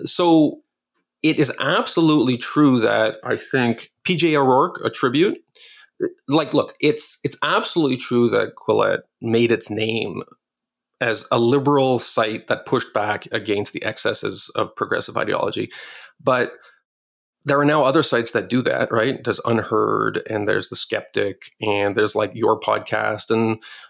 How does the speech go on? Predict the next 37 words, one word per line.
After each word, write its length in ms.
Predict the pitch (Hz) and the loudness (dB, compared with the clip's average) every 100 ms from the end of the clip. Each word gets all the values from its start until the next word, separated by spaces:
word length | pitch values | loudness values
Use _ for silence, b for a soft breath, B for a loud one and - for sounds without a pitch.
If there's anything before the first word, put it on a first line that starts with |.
| B _ | B _
uh, 500 | 120 117 113 113 117 | -2 0 2 2 2
y-, 180 | 78 104 | 0 -2
you 120 | - 165 | 2 2
know, 100 | 123 | 2
it 80 | |
was, 180 | 131 120 - | 2 0 -4
it's, 160 | - - | -6 -6
it's 140 | - | -4
a 40 | |
great 360 | 117 113 127 156 | -4 0 0 2
niche, 640 | 127 117 131 185 - - _ | 2 4 2 0 -4 -10 _
but 540 | 120 117 117 113 110 - _ _ _ - | -10 0 2 2 0 -6 _ _ _ -4
there's 300 | 120 117 117 | -2 0 2
other 200 | 120 139 | 2 2
people 280 | 131 117 107 | 0 0 2
doing, 180 | 110 | 2
which 140 | 113 120 | 2 0
I 80 | 117 | 0
think 160 | 143 | 0
is 80 | 107 | 0
great. 420 | 92 123 107 - - - | 0 -2 -2 -6 -10 -6
Uh, 340 | 113 101 101 110 | -2 0 0 0
you 80 | |
know, 140 | 98 120 | 0 -2
it 200 | - - | -6 -12
was, 160 | - | -10
things 200 | - 110 | -2 -2
were 100 | 110 | 0
lonely 280 | 107 107 113 | 0 2 0
there 280 | 104 107 - | 0 -2 -4
for 140 | - | -2
a 40 | 98 | -2
while. 340 | 92 104 143 b b b b - | 0 -2 -4 b b b b -4
And, 240 | 143 165 | 0 2
and 140 | 151 175 | 2 2
also 320 | 254 277 254 | 2 2 0
just 400 | 208 196 - | 2 0 -2